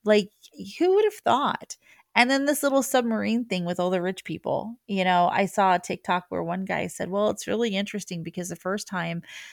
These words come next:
it was all the poor people that died, and now it's the rich people." I'm like, "Well, that's kind of a crappy way of looking at it." But at the same time, it's like, "Okay, I get it. It's ironic."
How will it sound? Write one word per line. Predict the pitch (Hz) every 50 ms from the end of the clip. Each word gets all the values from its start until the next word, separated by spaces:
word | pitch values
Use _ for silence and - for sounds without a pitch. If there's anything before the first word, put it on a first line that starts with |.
| - - _
it | - 202
was | 202 202 190
all | 202 190 185
the | 175 165 -
poor | 208 214 214 220
people | - - 190 175 160 156
that | 156 - - -
died, | - - - - - - - - -
and | 202 180 180
now | 190 190 190 180
it's | 190 - -
the | - 180 175
rich | 208 226 226 -
people." | - - 170 170 - - 139
I'm | 151 170 175
like, | 175 180
"Well, | 202 208 208
that's | 240 302 392 381 -
kind | - 226 170 -
of | -
a | -
crappy | - - - 135 - - - -
way | - 131 92 95
of | - -
looking | - - - - - -
at | 95 101 107
it." | - 101 - - _
But | 180 -
at | - _
the | -
same | - 185 180 175 170
time, | 170 180 165 160 160 180 190
it's | 202 -
like, | - 185 208
"Okay, | - 240 - - 190 165
I | 165 160
get | 165 - 98 92 -
it. | - - - - -
It's | - 190 - -
ironic." | 160 165 156 156 160 - - - 214 208 - _